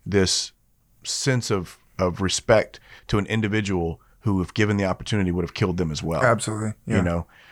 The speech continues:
Speaker 1: Um, but no, to clarify, I do not support any of the
Speaker 2: <laughs> Yeah.
Speaker 1: atrocious things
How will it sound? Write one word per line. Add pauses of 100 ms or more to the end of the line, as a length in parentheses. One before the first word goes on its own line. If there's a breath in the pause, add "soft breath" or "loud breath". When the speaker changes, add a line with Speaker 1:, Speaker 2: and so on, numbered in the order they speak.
(140 loud breath)
Speaker 1:
Um,
but
no, (640)
to
clarify, (100)
I
do
not
support
any
of
the
Speaker 2:
<laughs>
Yeah.
Speaker 1:
atrocious
things